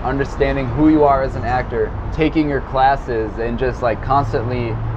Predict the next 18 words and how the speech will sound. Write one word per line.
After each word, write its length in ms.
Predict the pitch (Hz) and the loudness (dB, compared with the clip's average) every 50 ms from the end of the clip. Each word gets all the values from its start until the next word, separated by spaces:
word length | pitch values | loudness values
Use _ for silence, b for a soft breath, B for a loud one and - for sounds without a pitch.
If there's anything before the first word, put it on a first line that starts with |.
| - - 113 | -6 0 2
working 380 | 135 143 143 - - 135 127 | 4 4 4 4 2 2 2
out 280 | 123 123 127 131 104 101 | 4 4 2 2 0 -4
your 140 | 123 123 117 | -4 -4 -4
brain 420 | - 110 117 120 123 131 135 139 | -2 -2 -2 0 0 -2 -2 -2
muscles 480 | 139 143 143 147 - 156 156 160 165 165 - - - - - - - | 0 0 -2 -2 -2 -2 -2 -2 -2 -4 -8 -10 -10 -10 -10 -8 -4
and 160 | 139 139 139 | -2 0 2
working 260 | 139 143 135 - 143 | 2 2 2 0 -2
out 160 | 139 135 131 127 | -2 -2 -2 -2
your 120 | 131 127 | -2 -2
acting 460 | - 123 131 139 143 - 165 160 160 | 0 0 0 0 0 0 -2 -2 -2
muscles 440 | 160 165 180 170 180 180 185 185 180 - - - - - - - | -2 -2 -2 -2 -2 -2 -2 -2 -4 -6 -6 -8 -8 -8 -6 -6
to 80 | - | -6
stay 320 | 139 - - - 151 156 147 | -4 -2 0 2 2 2 2
sharp 380 | - - 151 147 156 160 - - | 0 2 2 2 2 2 0 -2
for 80 | 156 | -4
when 160 | 143 139 143 143 | -2 -2 -2 -2
that 140 | 143 127 | -2 0
opportunity 580 | 123 127 131 139 135 - 139 135 135 131 - - | 0 0 0 -2 -4 -4 -6 -6 -4 -4 -6 -6